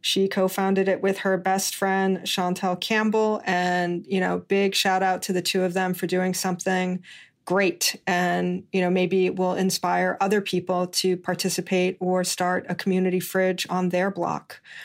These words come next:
I want to give a big shout out to everyone who helps make Tech Bites possible. Our engineer is Matt Patterson.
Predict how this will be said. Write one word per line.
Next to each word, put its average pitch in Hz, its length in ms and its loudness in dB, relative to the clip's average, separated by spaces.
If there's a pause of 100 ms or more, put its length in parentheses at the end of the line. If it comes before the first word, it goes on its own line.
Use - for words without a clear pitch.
(680)
I 196 60 2
want 196 140 2
to 190 40 2
give 180 140 2
a 180 60 0
big 190 280 0
shout 185 380 2
out 185 320 0
to 185 560 2
everyone 220 360 2
who 220 160 -2
helps - 500 -2
make 196 460 0
Tech - 380 -4
Bites 190 360 -2
possible. 175 720 -4
Our 180 160 0
engineer 185 680 0
is 180 280 0
Matt 170 220 -4
Patterson. 196 680 0